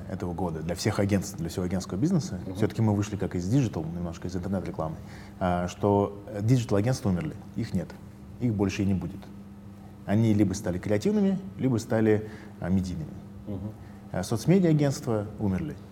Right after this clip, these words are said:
Speaker 1: Они стали либо в части, э, как штат брендов, либо как часть креативных или медийных агентств. Интернет-реклама стала таким необходимым инструментом, что ее выделить как-то отдельно, в отдельный бизнес, сказать, это мега сложно, там, если у нас отдельная экспертиза, почти невозможно.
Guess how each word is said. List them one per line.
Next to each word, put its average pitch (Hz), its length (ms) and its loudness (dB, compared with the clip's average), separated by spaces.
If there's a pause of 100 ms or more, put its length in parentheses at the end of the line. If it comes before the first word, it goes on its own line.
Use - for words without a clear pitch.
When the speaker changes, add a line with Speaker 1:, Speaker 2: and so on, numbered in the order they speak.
(180)
Speaker 1:
Они 98 160 0
стали 92 340 0
либо 87 200 -2
в - 60 -10
части, 90 380 -4
э, 82 580 -4 (300)
как 104 180 -4
штат - 300 0 (400)
брендов, 107 420 4 (300)
либо 135 300 4
как 90 180 -8
часть 123 240 -4
креативных 101 500 -2
или 95 60 0
медийных 92 320 0
агентств. 80 340 -8 (1160)
Интернет-реклама 117 800 6 (260)
стала 127 340 4
таким 104 580 4 (100)
необходимым 101 600 4
инструментом, 107 560 -2 (600)
что 104 300 6
ее 107 300 6
выделить 101 480 4
как-то 95 240 -4
отдельно, 127 420 4
в 95 60 2
отдельный 95 340 2
бизнес, 117 320 6
сказать, 95 220 -2
это 98 160 -4
мега 95 200 -2
сложно, 95 460 2
там, 90 220 -4
если 87 160 -6
у - 40 -2
нас 87 120 -6
отдельная 95 280 0
экспертиза, 110 380 -4
почти - 280 -4
невозможно. 87 400 -2